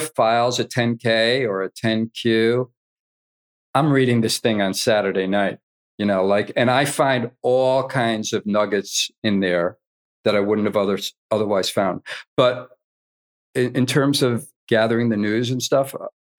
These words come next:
the best way is to go to a conference and to, to talk to people, because that's where you find, that's where people are comfortable to talk to you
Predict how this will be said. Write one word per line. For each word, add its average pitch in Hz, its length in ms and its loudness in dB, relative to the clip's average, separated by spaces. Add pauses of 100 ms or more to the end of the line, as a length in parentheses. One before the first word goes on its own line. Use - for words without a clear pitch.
(140)
the 107 60 4
best 117 280 4
way 113 180 6
is 101 140 2
to 110 80 0
go 98 160 2
to 95 120 2
a 95 40 -2
conference 101 640 -2
and 101 280 -2
to, 98 140 -4 (300)
to 104 120 -2
talk 110 560 -4
to 113 100 -2
people, 92 420 -6
because - 160 -2
that's 104 260 0
where 117 120 0
you 98 160 -2
find, 101 460 -2
that's 127 180 0
where 151 100 2
people 143 320 -2
are 101 60 -2
comfortable 104 500 -6
to 101 80 -4
talk 98 300 -4
to 101 100 -6
you 95 260 -2